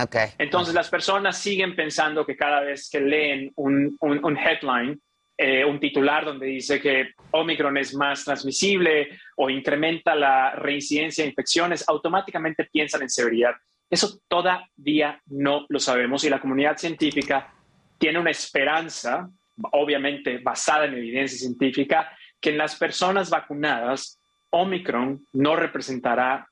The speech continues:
Speaker 2: un problema grave. Eso hay que esperar para confirmarlo. Pero es posible, Adela, que Omicron sea más transmisible que Delta. Por supuesto, tiene muchas más mutaciones, pero eso no significa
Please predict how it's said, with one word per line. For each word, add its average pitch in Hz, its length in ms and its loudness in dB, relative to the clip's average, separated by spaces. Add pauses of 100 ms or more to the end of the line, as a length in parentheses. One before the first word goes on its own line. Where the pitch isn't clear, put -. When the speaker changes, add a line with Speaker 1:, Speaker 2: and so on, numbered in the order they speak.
(100)
Speaker 2:
un 139 180 -2
problema 120 480 0
grave. 123 460 2
Eso 147 200 0
hay 139 80 0
que 147 80 0
esperar 131 460 0
para 113 220 -6
confirmarlo. 113 640 -4 (380)
Pero 160 260 2 (140)
es 202 240 0
posible, 180 680 0
Adela, 156 480 0 (400)
que 208 100 2
Omicron 240 360 0
sea 208 160 2
más 196 260 0
transmisible 185 720 0
que 180 160 2
Delta. 185 340 2
Por 165 140 -6
supuesto, 196 460 0
tiene 160 200 0
muchas 165 420 0
más 156 220 0
mutaciones, 156 560 -2
pero 151 120 2
eso 175 120 -2
no 180 100 0
significa 160 640 0